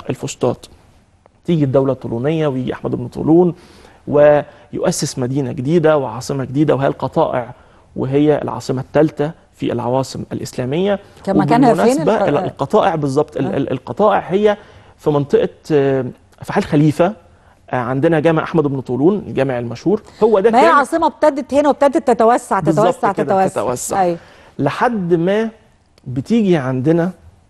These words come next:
Speaker 1: القاهرة، والقاهرة بقى ال-، ال-، التفاصيل الكتيرة قوي. أولًا أنا عندي القاهرة دي كذا مرحلة.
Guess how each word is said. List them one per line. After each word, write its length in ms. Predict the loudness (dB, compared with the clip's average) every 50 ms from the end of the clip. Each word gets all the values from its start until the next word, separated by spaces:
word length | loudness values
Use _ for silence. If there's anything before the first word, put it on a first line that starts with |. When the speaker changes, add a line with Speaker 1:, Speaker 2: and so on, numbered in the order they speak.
| _ _ _ _ _ _ _ -6
Speaker 1:
القاهرة، 440 | -6 -6 -6 -8 -8 -8 -10 -12 -12 -18 -20 -20 _ _ _ _ _ _ _ _ _ _ _ _ _ _ _ -8 0
والقاهرة 580 | 0 0 0 0 -2 -2 -2 2 2 2 2 2
بقى 280 | 2 0 0 -2 -4 -8 -4 -2
ال-، 240 | -2 -2 -2 -2 -6 -6 -6
ال-، 380 | -6 -4 -4 -4 -6 -8 -10 -10 -12
التفاصيل 480 | -14 -10 -10 -10 -8 -6 -4 0 0 2
الكتيرة 420 | 2 0 -2 -4 0 0 0 0 0
قوي. 200 | -2 -4 -6 -6 -8 -14 -20 -20 _ _ -20 -20 -20 -20 -20 -20 -20 -20 -20 -20 -6 -2
أولًا 420 | 0 2 2 2 2 0 -2 -4 -6 -10 _ _ _ _ _ _ _ -4 -2
أنا 100 | 0 0
عندي 180 | 0 0 0
القاهرة 300 | -2 -2 -4 -2 0 0
دي 100 | 0 0
كذا 220 | -2 -2 -2 -2 -2
مرحلة. 380 | -4 -6 -8 -10 -10 -10 -10